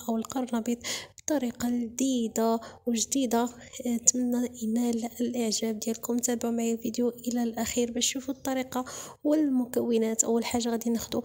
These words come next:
آه، الشيفلور أو القرنبيط <laughs> اللي غادي نزولو هذوك الأوراق الخضراء، وغادي نقطعو كيف ما هنا كتلاحظوا معايا قطع صغيرة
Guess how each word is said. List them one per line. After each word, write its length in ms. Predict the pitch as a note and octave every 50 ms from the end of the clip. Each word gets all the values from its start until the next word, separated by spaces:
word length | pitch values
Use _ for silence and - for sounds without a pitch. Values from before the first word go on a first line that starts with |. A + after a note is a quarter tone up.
| - - - - - - - - A3+
آه، 40 | A#3
الشيفلور 600 | A3+ - - D#4 D4 - C#4 B3+ B3+ B3+ B3 -
أو 120 | A#3+ A3+
القرنبيط 720 | A#3+ - - B3 B3 A#3+ - - - - - - - - -
<laughs> 60 | -
اللي 440 | A#3+ A#3 A3+ A3+ A3+ A3+ A3+ A#3 A3
غادي 180 | G#3+ A3 A3+ A#3
نزولو 500 | A#3 A3+ - A#3 A#3 B3 A#3+ A#3+ A#3+ A#3
هذوك 320 | A3+ A#3+ A#3 B3 B3 -
الأوراق 420 | A#3 A3+ A#3 A#3+ A#3+ B3 B3 - C4+
الخضراء، 440 | B3+ - - A#3+ A3 A3+ A3+ A#3+ A#3 A#3
وغادي 280 | A#3 A3+ - A3 G#3+ A#3
نقطعو 480 | A#3 A3+ - - - - - A#3 A#3+ A#3 - - - - - - - -
كيف 220 | - A#3+ - -
ما 180 | A3+ A#3 A3 G#3
هنا 200 | A3+ A#3 A#3 A3+ -
كتلاحظوا 400 | B3 A#3+ - A#3+ - C4 A#3 A#3
معايا 280 | A3+ A3+ A3+ A#3 A#3
قطع 360 | A#3 A#3 - B3 B3 A#3+ A#3 A3
صغيرة 760 | - - A#3+ A#3+ C4 D4 C#4+ B3 A3+ B3 D4+ - - -